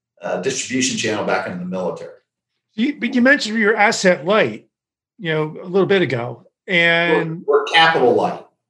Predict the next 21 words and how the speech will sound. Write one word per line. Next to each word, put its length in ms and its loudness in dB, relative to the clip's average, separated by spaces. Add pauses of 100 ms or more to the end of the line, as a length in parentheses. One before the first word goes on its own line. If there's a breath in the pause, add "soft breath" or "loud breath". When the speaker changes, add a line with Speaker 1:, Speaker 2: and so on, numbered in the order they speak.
(120)
Speaker 2:
Capital 360 4
light. 240 2
Okay. 460 2
Capital 380 2
light. 340 0 (140)
Speaker 1:
Yeah. 220 -12
Speaker 2:
What 220 4
about, 200 4
like, 180 0
you 60 0
know, 100 0
so 140 -4
you're 420 2
getting 240 0
a 40 0
lot 160 4
of 40 -8
demand. 420 0
What 100 2
about 180 2
engineering? 720 -2